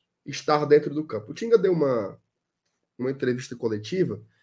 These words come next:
e não sei se foi o Mário Kempis, mas alguém fez uma pergunta pra ele, muito curiosa, perguntaram assim, "Tinga, de todo momento que você ficou fora, qual foi o que te deu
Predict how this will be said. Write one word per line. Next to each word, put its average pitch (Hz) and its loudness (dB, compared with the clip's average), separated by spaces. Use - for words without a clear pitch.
e - -10
não 262 -8
sei 220 2
se - -6
foi 185 0
o 165 2
Mário 139 0
Kempis, 135 -4
mas 170 2
alguém 180 2
fez 165 0
uma 151 0
pergunta 120 -6
pra 107 -4
ele, 135 0
muito 214 0
curiosa, 147 4
perguntaram 160 2
assim, 135 -2
"Tinga, 226 4
de 170 0
todo 262 4
momento 208 8
que 196 -8
você 196 -2
ficou 208 2
fora, 117 2
qual 180 4
foi 190 4
o 196 0
que - -16
te 185 -6
deu 190 4